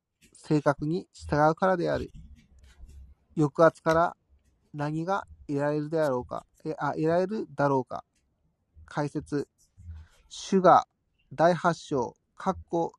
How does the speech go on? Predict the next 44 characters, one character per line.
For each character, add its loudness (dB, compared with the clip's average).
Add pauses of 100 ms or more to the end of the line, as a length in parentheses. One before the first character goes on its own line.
第 0
十 -2
四 -2
節、 -10
括 -6
弧 2
閉 2
じ -6
で、 2 (720)
確 0
証 6
し -2
て 6
い 8
る 4
よ 6
う 2
に、 -2 (380)
苦 6
し -6
な 4
い 4
式 -18
と 4
い 0
う -8 (320)
超 2
越 -4
的 -2
な 0 (280)
境 2
地 -6
に -4 (140)
い -2
な 0
け -4
れ 0
ば、 -2 (1080)
物 6
質 2
自 -18
然 4
界 6
の -2